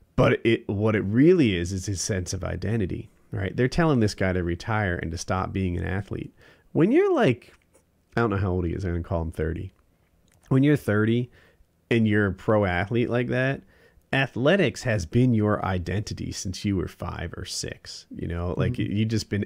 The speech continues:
Speaker 1: at it in one way or another. I'm sure this guy was, like, captain of his wrestling team or football team or both, or, or, like,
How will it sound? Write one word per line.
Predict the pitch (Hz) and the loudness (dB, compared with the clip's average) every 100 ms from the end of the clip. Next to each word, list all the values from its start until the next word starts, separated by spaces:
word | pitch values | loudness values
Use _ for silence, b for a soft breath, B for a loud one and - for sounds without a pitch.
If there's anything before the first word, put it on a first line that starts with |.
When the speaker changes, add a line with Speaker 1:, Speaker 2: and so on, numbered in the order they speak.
| - | -2
Speaker 1:
at | 101 | 0
it | 101 - | 0 0
in | 92 | -2
one | 90 95 98 | 0 0 2
way | 92 90 | 2 0
or | 87 | 0
another. | 87 87 87 - | -2 -2 -4 -2
I'm | 101 | -4
sure | 101 - 107 107 | -4 -2 0 2
this | 98 95 | 0 -2
guy | - 92 87 | -2 -2 -2
was, | 87 85 85 | -2 -4 -6
like, | 80 78 - b b b b | -6 -8 -10 b b b b
captain | - 101 - 101 | 0 0 0 0
of | 92 | 2
his | 98 | 0
wrestling | 87 90 92 98 92 | 0 -2 -2 -4 -4
team | 85 - 92 90 92 87 | -6 -6 -4 -2 -2 -2
or | 87 | -4
football | 80 - 95 101 92 | -6 -6 -4 -2 -2
team | 92 - 95 90 | -2 -2 0 0
or | 85 | -2
both, | 82 95 90 92 90 92 | 0 0 2 2 0 0
or, | 90 | -2
or, | - 95 90 - | -2 -4 -4 0
like, | 101 92 | 0 -2